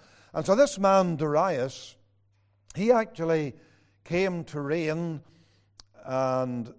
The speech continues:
that took place in five twenty-two B C. His uncle Cyrus had reigned, and then he came after him as the actual emperor, uh, in, in that year five twenty-two.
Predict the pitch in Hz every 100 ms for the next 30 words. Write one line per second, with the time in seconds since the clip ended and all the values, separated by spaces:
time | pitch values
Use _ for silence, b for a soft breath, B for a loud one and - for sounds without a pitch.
0 | - 135 214 226 175 175 - 156 165 156
1 | - - - - 139 135 123 - 180 208
2 | 190 151 - 180 170 139 123 - 160 160
3 | 120 107 120 107 - 156 139 104 80 b
4 | b b b - 127 165 196 185 135 135
5 | - 165 185 160 - 139 131 131 147 156
6 | 160 160 123 b b b 127 127 147 147
7 | 131 147 170 - 151 147 139 135 - b
8 | b 131 147 143 131 127 139 135 127 -
9 | b - 127 127 110 131 135 123 113 135
10 | 131 120 123 117 95 b b - 107 113
11 | 113 104 104 110 113 113 120 107 127 120
12 | - 127 123 - 117 113 - 143 131